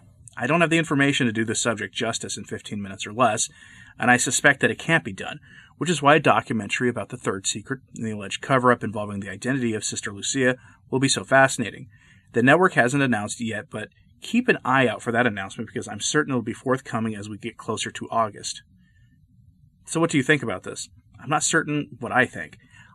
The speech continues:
I have openly rejected the idea that Sister Lucia endorsed John Paul the Second's consecration of the world simply because, for her whole life, she handwrote all of her notes and letters, and then suddenly had a, letter, a written letter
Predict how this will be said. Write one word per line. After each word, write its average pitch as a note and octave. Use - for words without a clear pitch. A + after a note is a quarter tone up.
I A#2+
have C#3+
openly C#3+
rejected A#2+
the G2+
idea G#2
that -
Sister A2
Lucia G#2+
endorsed G#2+
John G#2+
Paul G#2+
the -
Second's A2
consecration A2+
of G#2
the G#2
world A#2
simply A#2+
because, A2+
for G2+
her G2
whole G2+
life, A#2+
she -
handwrote A2+
all A#2
of G#2+
her G#2+
notes G#2
and G2+
letters, A2+
and C3
then D3+
suddenly D#3
had A#2
a, A#2+
letter, A2
a A2
written A#2+
letter G#2+